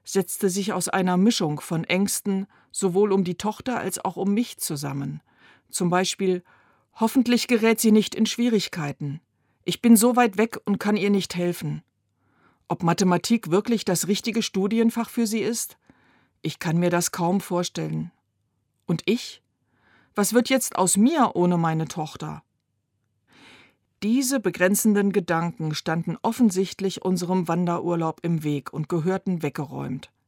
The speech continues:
Dabei halfen mir die Gebete der Praktikerin.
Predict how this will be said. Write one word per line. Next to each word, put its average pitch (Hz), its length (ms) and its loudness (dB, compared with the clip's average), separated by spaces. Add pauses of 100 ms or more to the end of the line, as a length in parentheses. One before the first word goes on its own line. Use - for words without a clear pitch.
(520)
Dabei 151 240 -2
halfen 170 400 2
mir 233 200 6
die 214 120 -4
Gebete 175 440 0
der 170 120 -2
Praktikerin. 143 800 -8